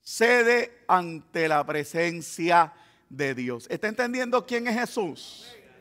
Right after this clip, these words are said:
Es alguien a quien usted no puede decirle que no. Ya terminé el mensaje, pase al frente a orar por usted.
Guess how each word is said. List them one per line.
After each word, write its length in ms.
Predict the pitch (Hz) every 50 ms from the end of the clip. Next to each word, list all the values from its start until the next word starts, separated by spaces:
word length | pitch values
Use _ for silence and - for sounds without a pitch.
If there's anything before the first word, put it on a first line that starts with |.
| _ _ _ _ _ _ _ _ _ _ _ _ _ _ _
Es 160 | - 208 247 254
alguien 420 | 285 294 294 277 240 226 208 196
a 140 | 185 175 175
quien 300 | - - 180 175 170 175
usted 380 | 185 196 190 - 240 247 254
no 180 | 254 254 254 254
puede 680 | 269 269 269 262 233 208 190 185 180 180 - _ _ _ _ _ _ _ _ _ _ _ _ _ _ _ _ _ _ _ _ _ -
decirle 540 | - 202 196 190 - 214 220 226 233 233 226
que 160 | 202 180 160
no. 220 | 160 160 165 147 - - - _ _ _ _ _ _ - _ _ _ _ _ _ _ _ _ _ _ _ _ _ _ _ _ _ _ _ _ _ _ _ _ _ _ _ _ _
Ya 180 | 127 127 160 160
terminé 340 | - 185 196 190 185 175 170
el 80 | 165
mensaje, 480 | 160 156 151 135 - 135 131 127 127 123
pase 220 | - 147 147 170
al 140 | 170 165 151
frente 320 | - 156 143 139 135 131
a 40 | 131
orar 220 | 131 131 127 127 -
por 160 | 139 135 127
usted. 460 | 117 110 _ - 117 110 98 95